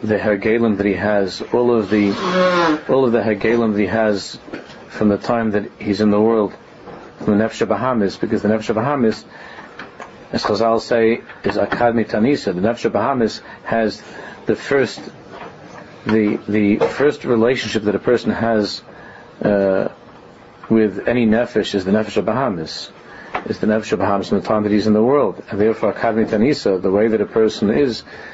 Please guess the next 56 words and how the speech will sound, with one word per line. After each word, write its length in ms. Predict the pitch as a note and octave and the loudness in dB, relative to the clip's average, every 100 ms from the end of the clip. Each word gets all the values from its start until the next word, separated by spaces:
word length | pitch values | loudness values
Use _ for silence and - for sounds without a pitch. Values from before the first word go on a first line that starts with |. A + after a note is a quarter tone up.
| - - | -20 -8
is 140 | A2+ G#2 | -6 0
that 160 | A2 | 2
when 120 | A2+ | 4
you 100 | A2 | 2
first 320 | G2+ A#2 A#2 - | 2 2 2 2
hear 160 | B2 | 2
one 220 | G#2+ C3 | 2 0
Taina, 440 | C#3+ A2+ G2 G2 A2+ - - - - - - | -2 -2 -2 0 -2 -6 -16 -18 -18 -14 -10
so 180 | - G#2 | -2 0
it's 220 | - A2 | 0 -2
very 200 | A#2+ A#2 | 0 2
hard 200 | A2+ A2 | 2 0
for 100 | - | 0
you 60 | G#2 | 0
to 120 | G2 | 2
hear 120 | G#2+ | 0
a 60 | F#2+ | 0
second 380 | A2 F#2+ F2+ | 0 -2 -4
Taina. 280 | - F2 E2 | -2 -2 -2
So 140 | E2 F2+ | -2 0
the 100 | G2 | 0
first 280 | - C3 | 2 0
Taina 260 | - B2 A#2 | 0 -2 2
we 100 | G#2 | 4
all 200 | G#2+ A2 | 4 4
hear 180 | G#2+ A2+ | 4 2
in 80 | G#2+ | 4
our 120 | G#2 | 4
lives 320 | A#2 A#2+ F#2+ | 4 2 0
is 120 | F#2 | -4
from 140 | - G2 | -4 -2
the 60 | |
Nefesh 280 | F#2+ F#2+ G2 | 0 0 0
Bahamis. 480 | - F#2 G#2+ F2+ - - - - - - - - - - - - | -2 0 0 -2 -8 -18 -20 -20 -20 -20 -20 -18 -10 -10 -10 -10
And 100 | - | -2
after 280 | G#2+ C#3 - | 0 2 2
we've 260 | A#2 A2 G2+ | 4 4 2
been 160 | G#2 | 0
hearing 280 | F#2 B2+ A#2+ | 2 2 2
from 160 | A2 G#2+ | 0 -2
the 60 | |
Nefesh 140 | G#2+ G#2 | -2 -2
Bahamis 540 | G#2+ B2 A2 F#2 - - - - - | -2 2 0 0 -8 -14 -18 -16 -8
for, 300 | - G2+ G2+ - | 0 0 0 -2
not 140 | A#2 | -4
just 180 | A2+ A2 | -2 -4
for 180 | - G#2 | 0 0
a 60 | F#2+ | 2
day 240 | A2+ B2+ | 2 2
or 40 | |
two, 160 | A2+ G#2 | 2 0
but 140 | F2+ | 0
for 180 | - G2+ | 0 0
years 380 | G2 G#2+ A2 A2 | 2 4 4 4
and 100 | G#2 | 4
years, 360 | B2 A#2+ G#2 | 4 4 0